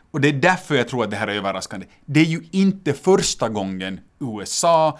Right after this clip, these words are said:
har haft möjligheten att göra det här. Nu krävde det ett politiskt beslut att gå så här långt, och det är faktiskt något nytt.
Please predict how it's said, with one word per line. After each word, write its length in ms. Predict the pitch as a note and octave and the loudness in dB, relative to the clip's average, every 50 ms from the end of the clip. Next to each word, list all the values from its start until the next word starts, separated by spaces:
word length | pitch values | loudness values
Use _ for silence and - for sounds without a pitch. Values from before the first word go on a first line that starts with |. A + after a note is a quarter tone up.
| - _ _ _ _ | -12 _ _ _ _
har 140 | G2 G#2 A2 | -8 -8 -8
haft 160 | A2 - - _ _ _ _ _ _ _ _ _ | -8 -8 -14 _ _ _ _ _ _ _ _ _
möjligheten 1300 | _ B2+ B2+ C3 C#3 D3 F3 G3+ G#3 F#3 D3 A#2+ G#2 F#2+ F#2+ F#2+ F2 G2 F#2 D#2+ D#2 - _ - F2+ F#2 F#2+ | _ -4 -2 0 2 2 4 4 6 6 4 4 2 -2 -6 -8 -10 -10 -10 -10 -12 -14 _ -14 -14 -12 -12
att 200 | - G#2+ - - | -12 -14 -10 -8
göra 220 | A2 G2+ F#2 F#2 F2 | -8 -6 -6 -8 -10
det 80 | F2+ | -12
här. 280 | E2+ E2+ F2 - - - _ - _ - - - _ - _ _ _ | -14 -16 -18 -18 -20 -20 _ -20 _ -20 -20 -20 _ -20 _ _ _
Nu 180 | A#2+ C3 F3 | -2 -2 -2
krävde 340 | F3 - E3 D3+ C3 A#2+ A#2+ | 0 0 -2 -2 -2 -2 -2
det 100 | A2 A#2+ | -4 -4
ett 140 | A#2 - - | -4 -4 -6
politiskt 720 | - D3+ D3+ D#3+ F3+ G3+ F#3+ D#3+ - - - A2 F#2 - - | -4 -2 0 0 0 0 0 -2 -2 -6 -10 -10 -10 -10 -10
beslut 580 | G2 F2+ D#2+ - - F#2+ E2+ D#2+ C#2+ - - _ _ _ _ _ | -10 -10 -10 -12 -12 -12 -14 -14 -16 -18 -20 _ _ _ _ _
att 220 | _ A2+ G#2+ G2+ - | _ -10 -10 -8 -8
gå 260 | A#2 A#2+ A#2 G#2+ G2 | -4 -2 -2 -2 -2
så 140 | - - F#2 | -4 -8 -10
här 180 | F2 F#2+ F#2+ | -12 -12 -12
långt, 300 | F2+ D#2+ D#2+ E2+ - - - | -12 -14 -16 -18 -18 -20 -20
och 240 | - - C#3 B2+ B2 | -8 -4 -4 -2 -2
det 280 | A#2+ A#2 C3 D#3+ E3+ D3+ | -2 0 0 0 2 0
är 40 | |
faktiskt 420 | A#2+ - A#2+ G2+ - - G2+ - - | 0 -2 -4 -4 -4 -8 -14 -14 -14
något 200 | F2+ D#2+ D#2+ D#2+ | -14 -12 -12 -14
nytt. 240 | D#2 - - - | -16 -18 -20 -20